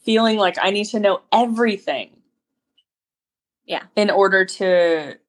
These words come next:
Speaker 1: to share what I know. It's like, and obviously no one knows everything. Everyone knows a little bit of something.
Speaker 2: Exactly.
Speaker 1: You know? But if you let that hold you back,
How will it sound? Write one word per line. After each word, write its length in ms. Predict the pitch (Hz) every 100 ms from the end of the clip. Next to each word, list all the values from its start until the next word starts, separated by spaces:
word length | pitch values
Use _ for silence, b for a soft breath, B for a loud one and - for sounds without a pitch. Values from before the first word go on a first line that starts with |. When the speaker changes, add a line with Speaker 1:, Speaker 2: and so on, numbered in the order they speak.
| _ -
Speaker 1:
to 120 | -
share 680 | - - - 202 226 220 147
what 160 | 156
I 100 | 104
know. 400 | 92 90 85 - _ _ _ _ _ _ _ _ _ _ _
It's 160 | 190 214
like, 200 | 196 202
and 120 | 226
obviously 500 | 226 294 370 - 226
no 400 | 208 196 196 285 453
one 300 | 339 190 165
knows 300 | 151 143 -
everything. 580 | 156 135 - - 107 98
Everyone 540 | 240 311 480 392 254 214
knows 260 | 208 233
a 60 | 214
little 360 | 196 196 311 330
bit 240 | - 262 -
of 260 | 196 190
something. 840 | - - - 165 175 - - - _ _ _ _ _ _ _ _ _ _ _ _ _ _ _
Speaker 2:
Exactly. 440 | 233 226 208 220
Speaker 1:
You 40 | 196
know? 340 | 170 165 240 _ _ _ B -
But 120 | 254
if 160 | 285 285
you 100 | 254
let 440 | 220 214 262 226
that 460 | 202 185 170 160 - - - _
hold 360 | - 233 220
you 100 | 202
back, 680 | 185 185 262 175 - _